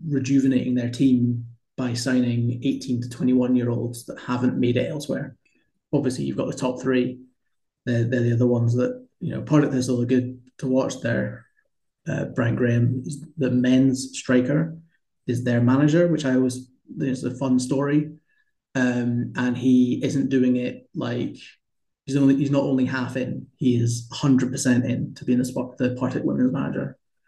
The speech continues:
Um, and they play a really good style of football, so the Hibs. But obviously you've got the big three, Glasgow City, Celtic, Rangers. And, um, I've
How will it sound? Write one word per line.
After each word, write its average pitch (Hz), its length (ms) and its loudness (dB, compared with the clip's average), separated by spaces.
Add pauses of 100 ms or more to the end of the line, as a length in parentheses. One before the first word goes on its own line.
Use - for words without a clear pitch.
(500)
Um, 117 600 4
and 120 140 2
they 120 340 2
play 120 200 0
a 117 240 -2
really 120 160 2
good 117 120 2
style - 180 -2
of - 80 -6
football, 123 240 0
so 123 120 -6
the - 80 -2
Hibs. - 440 -4 (600)
But 120 400 2 (280)
obviously 123 320 2
you've 117 280 2
got 113 320 0 (440)
the - 80 -2
big 123 200 0
three, 117 260 0
Glasgow 117 340 0
City, - 100 -4
Celtic, 127 360 -8
Rangers. - 560 -4 (480)
And, 117 360 2 (880)
um, 117 460 4
I've 123 300 2